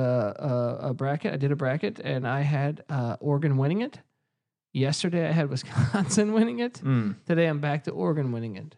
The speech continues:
Speaker 2: He's all over the
Speaker 1: This
Speaker 2: place.
Speaker 1: is the one game that really has me a little bit, and then the next one, actually, has me a little bit, uh,
Speaker 2: Look,
Speaker 1: jaded.
Speaker 2: Wisconsin is who they are. They have a little bit of, like, a, a talent ceiling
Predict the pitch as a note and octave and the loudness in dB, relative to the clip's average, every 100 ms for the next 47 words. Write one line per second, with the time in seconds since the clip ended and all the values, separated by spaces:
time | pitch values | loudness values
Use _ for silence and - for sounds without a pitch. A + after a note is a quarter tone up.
0 | - C3+ A#2 A#2+ B2 B2 B2+ C3 B2+ - | -6 -4 -4 -4 0 2 4 2 0 2
1 | C#3 B2+ A#2+ A2+ A2+ E3+ F#3+ F#3+ F#3 D#3+ | 2 2 2 -2 0 0 4 4 4 2
2 | F#3+ G#3 G3 F#3 E3 D#3 E3 _ _ _ | 2 2 2 4 4 2 -4 _ _ _
3 | _ _ _ _ _ _ _ _ - D#3+ | _ _ _ _ _ _ _ _ -2 0
4 | B2+ C#3+ D#3 D3 C#3+ C#3 C3+ C3 C3+ C3+ | 2 2 2 4 2 2 0 0 0 0
5 | - C4 C4 F#3 D#3+ D#3 E3 E3 - B2+ | 2 2 4 2 2 0 0 0 -2 -4
6 | A2+ A#2 A2 C3+ - _ _ _ _ - | -4 -6 -6 -8 -8 _ _ _ _ -2
7 | D3 D3 C3 C3+ B2+ B2 A#2 - F#3+ D#3 | 0 2 2 2 2 0 -2 4 4 6
8 | F#3 F#3+ F#3+ A#3 A#3+ G#3+ E3+ C#3 C3+ C3+ | 2 2 4 4 4 2 4 4 4 4
9 | A#2 F#2 E2+ - - A#2 B2+ E3 E3 A#2 | 4 2 -2 -4 -8 2 4 4 4 2
10 | A#2 B2 B2+ B2 A2 G#2+ E2+ G2+ F#2 F#2 | 2 2 2 2 2 0 2 0 0 -4
11 | F2 F#2 F2 D2+ G2 A#2+ G#2+ G2 C#2 - | -2 -2 -2 -4 -4 -2 0 -2 -4 -4
12 | G2+ D#2 C#2+ | -4 -4 -6